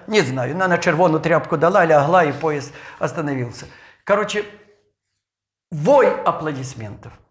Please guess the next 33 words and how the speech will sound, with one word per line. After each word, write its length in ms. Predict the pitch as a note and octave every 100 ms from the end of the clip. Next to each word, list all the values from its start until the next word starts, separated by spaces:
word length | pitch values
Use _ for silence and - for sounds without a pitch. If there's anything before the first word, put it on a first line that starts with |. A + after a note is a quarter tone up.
| _ _ _
И 80 | G3
я 180 | G#3 G3+
заканчиваю. 560 | D#3+ - A2+ A#2 C#3
Говорю: 200 | D3 D3+
«А 80 | -
вот 240 | B2+ D#3+ -
теперь 340 | - C4+ C4+
я 100 | C3
возвращаюсь 680 | B2 A#2 A2 - E3+ F3+ - -
к 20 |
твоему 300 | - G#2 A#2
вопросу». 420 | A#2+ - G2+ -
Я 120 | - C#3
говорю: 160 | C3
«Задайте 360 | B2+ D3 A3 -
мне 160 | C3
вопрос. 440 | C3+ A#2 G2 - _ _ _ - - - -
Вот 140 | D#3+
если 160 | C4 F#3
бы 100 | F3+
вернулось 520 | E3 E3 F3+ G#3 F3
то 480 | - C3+ C#3 B2 - G#2+
время, 340 | G#2+ F#2+ F2 _ _ _ _ _ _ _ _ _ _ _
в 60 | -
котором 360 | A2 G3 F#3+
было 180 | E3 D3
вот 360 | C3 C3+ - -
так, 260 | G#3+ -
как 140 | - -
я 80 | D3
вам 140 | B2+
все 200 | - A2+
рассказал, 440 | A2+ - G2+ F#2+